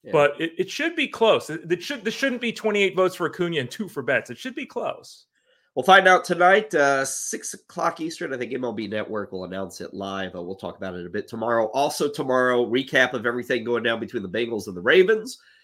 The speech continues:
Speaker 1: We'll get you set for the remainder of Week eleven in the N F L, and we will talk some college football going into another big Saturday in that sport. Of course, we break down the D F S side of all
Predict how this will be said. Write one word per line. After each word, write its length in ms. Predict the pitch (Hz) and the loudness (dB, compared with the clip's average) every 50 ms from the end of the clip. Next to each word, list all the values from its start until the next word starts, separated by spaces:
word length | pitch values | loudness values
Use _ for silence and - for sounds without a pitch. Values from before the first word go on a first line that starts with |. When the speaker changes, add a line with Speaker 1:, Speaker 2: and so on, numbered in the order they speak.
| _ _ _ - | _ _ _ -10
Speaker 1:
We'll 100 | 147 147 | -4 0
get 160 | 160 170 165 | 0 0 0
you 60 | 156 | 0
set 240 | 139 - - 170 - | 2 4 4 4 4
for 60 | - | 4
the 100 | 143 147 | 0 2
remainder 500 | 135 131 117 120 139 160 165 165 175 170 | 2 2 2 2 2 2 2 4 4 4
of 220 | 135 139 127 107 110 | 4 2 0 -2 0
Week 220 | 135 156 165 - | 0 0 0 0
eleven 440 | 147 131 135 139 139 143 147 139 131 | -2 0 2 2 2 2 0 -2 -2
in 160 | 123 127 120 | -2 -4 -2
the 240 | 120 117 104 - - | -4 -4 -4 -2 -2
N 120 | 131 123 | 0 0
F 240 | 123 123 113 - - | 0 0 -2 -2 -2
L, 320 | 127 131 135 131 127 - - | -2 0 0 0 -2 -2 0
and 300 | 180 202 208 165 117 101 | 2 4 4 4 2 -2
we 80 | 98 98 | -8 -12
will 120 | 92 92 | -12 -12
talk 220 | - - 107 95 - | -10 -8 -8 -8 -8
some 160 | - 90 - | -12 -16 -12
college 440 | - - 123 120 110 98 95 - - | -8 -6 -4 -4 -4 -8 -10 -10 -8
football 380 | - 123 - - 120 110 110 101 | -8 -8 -6 -6 -4 -4 -4 -4
going 260 | 101 113 104 104 104 | -4 -6 -6 -6 -6
into 260 | 107 107 - - 117 | -8 -10 -8 -8 -6
another 400 | 113 127 165 240 254 254 107 87 - - | -6 -4 -4 -4 -4 -4 -6 -8 -10 -12
big 200 | - - _ - | -16 -16 _ -14
Saturday 580 | - - 104 92 85 90 85 92 92 101 104 | -14 -10 -10 -10 -10 -10 -12 -12 -10 -12 -10
in 80 | 101 98 - | -12 -12 -10
that 220 | 101 104 104 - - | -8 -8 -8 -8 -10
sport. 320 | - - 139 180 220 - | -12 -10 -6 -6 -6 -8
Of 100 | - - | -10 -14
course, 420 | _ - 117 127 170 - - - _ _ _ _ _ _ _ _ - | _ -6 -4 -4 -4 -6 -8 -16 _ _ _ _ _ _ _ _ -20
we 80 | - | -16
break 220 | 95 110 107 104 - | -12 -12 -12 -10 -8
down 200 | 110 110 113 113 | -8 -8 -6 -8
the 80 | 101 | -10
D 240 | 90 - 104 110 107 | -12 -12 -8 -6 -6
F 160 | 107 104 - | -6 -6 -6
S 200 | 107 101 101 - | -8 -8 -8 -8
side 400 | - - 95 87 92 98 107 - - - | -8 -8 -6 -6 -4 -4 -6 -6 -8 -12
of 120 | 95 - _ - | -18 -20 _ -12
all 200 | 104 95 101 | -8 -8 -8